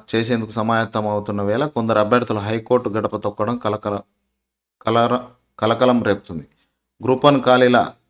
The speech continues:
భర్తీకి రెండు వేల ఇరవై రెండవ సంవత్సరంలో జారీ చేసిన నోటిఫికేషన్ రద్దు చేయకుండా మరో నోటిఫికేషన్ ఇవ్వడం నిబంధనలకు పూర్తి విరుద్ధమని,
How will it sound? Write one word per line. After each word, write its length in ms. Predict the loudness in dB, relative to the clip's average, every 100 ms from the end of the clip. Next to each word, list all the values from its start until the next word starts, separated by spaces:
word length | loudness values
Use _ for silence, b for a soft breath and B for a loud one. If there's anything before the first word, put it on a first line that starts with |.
| -2
భర్తీకి 400 | 0 0 -2 0
రెండు 200 | 2 2
వేల 160 | 4
ఇరవై 280 | 2 2 2
రెండవ 320 | 2 4 2
సంవత్సరంలో 480 | 2 -4 -4 -4 -2
జారీ 240 | 0 -2 -2
చేసిన 220 | -8 -6
నోటిఫికేషన్ 640 | -4 -4 -4 -6 -6 -4 -4
రద్దు 200 | -4 -4
చేయకుండా 480 | -2 -2 -4 -6 -6 -10 _ _ _ _ -2
మరో 200 | 2 4
నోటిఫికేషన్ 600 | 4 2 2 -2 -2 -2
ఇవ్వడం 320 | 0 0 0
నిబంధనలకు 480 | 0 0 0 -2 -6 -6
పూర్తి 240 | -4 -2
విరుద్ధమని, 640 | -2 -2 -2 -2 -2 -4